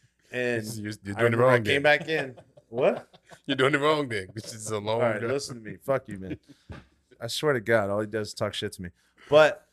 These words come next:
Speaker 1: I came back in the third day, and I picked her up and I held her, and it, it changed everything about my perspective. It changed my personality. It changed everything. So it was, it was a wild experience that day. That was, whew, damn, girl dead.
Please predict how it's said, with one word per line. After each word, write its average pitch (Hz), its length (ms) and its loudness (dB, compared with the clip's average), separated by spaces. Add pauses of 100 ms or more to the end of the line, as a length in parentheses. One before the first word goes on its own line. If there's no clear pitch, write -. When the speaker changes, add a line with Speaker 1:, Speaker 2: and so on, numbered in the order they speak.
(220)
Speaker 1:
I 123 100 -4
came 156 240 0
back 147 220 4
in 147 120 -2
the 135 80 -6
third 131 300 0
day, 107 300 -2 (140)
and 104 100 -14
I 107 60 -10
picked 123 240 -6
her 123 80 0
up 110 120 0
and 104 80 -12
I 101 60 -6
held 104 220 -6
her, 95 80 -6
and 92 220 -14 (120)
it, 104 120 -14
it 95 120 -12
changed 107 560 -8
everything 98 480 -10 (160)
about 92 320 -10
my 92 100 -14
perspective. 104 720 -12
It 104 100 -16
changed 107 300 -10
my 98 80 -12
personality. 101 640 -10
It 90 100 -18
changed 92 340 -14 (100)
everything. 90 440 -16 (480)
So 95 420 -4
it 107 80 -8
was, 107 380 -12
it 113 80 -8
was 127 100 -8
a 110 60 -4
wild 95 420 -8
experience 87 480 -18
that 67 160 -20
day. - 180 -20 (240)
That 92 200 -8
was, 87 360 -20 (460)
whew, 127 200 -14 (840)
damn, 95 220 -12 (920)
girl 92 160 -12
dead. 73 140 -16